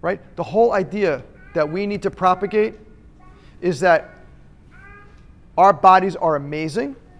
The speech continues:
Your kids' bodies are amazing. And what we have to do is we have to find that disconnection and reconnect them.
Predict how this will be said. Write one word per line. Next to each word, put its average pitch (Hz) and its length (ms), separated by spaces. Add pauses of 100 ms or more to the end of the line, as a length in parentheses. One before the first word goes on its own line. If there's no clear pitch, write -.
(1120)
Your 208 200
kids' 220 320
bodies 190 440
are 170 280
amazing. 180 640 (800)
And 175 160
what 185 180
we 226 120
have 240 160
to 202 40
do 247 360 (360)
is 175 140
we 196 100
have 240 120
to 170 80
find 208 480 (180)
that 170 220
disconnection 202 720 (720)
and 170 160
reconnect 185 460
them. 120 180